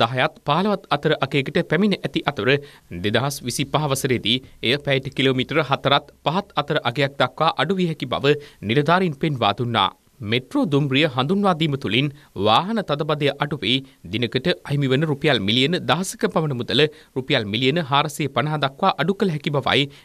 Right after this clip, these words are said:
නිලධාරීන් පැහැදිලි කළේ. බේරේ වැව පිරිසුදු කිරීමේ ව්‍යාපෘතිය අඛණ්ඩව ක්‍රියාත්මක බව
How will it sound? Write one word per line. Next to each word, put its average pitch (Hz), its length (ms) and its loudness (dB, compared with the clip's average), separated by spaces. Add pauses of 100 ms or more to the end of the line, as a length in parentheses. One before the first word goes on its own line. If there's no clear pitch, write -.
(160)
නිලධාරීන් 147 500 2
පැහැදිලි 135 400 0
කළේ. 110 240 2 (400)
බේරේ 202 320 2
වැව 170 160 2 (100)
පිරිසුදු 180 400 0
කිරීමේ 156 380 2
ව්‍යාපෘතිය 135 440 2 (160)
අඛණ්ඩව 139 460 -2
ක්‍රියාත්මක 185 500 0
බව 131 220 4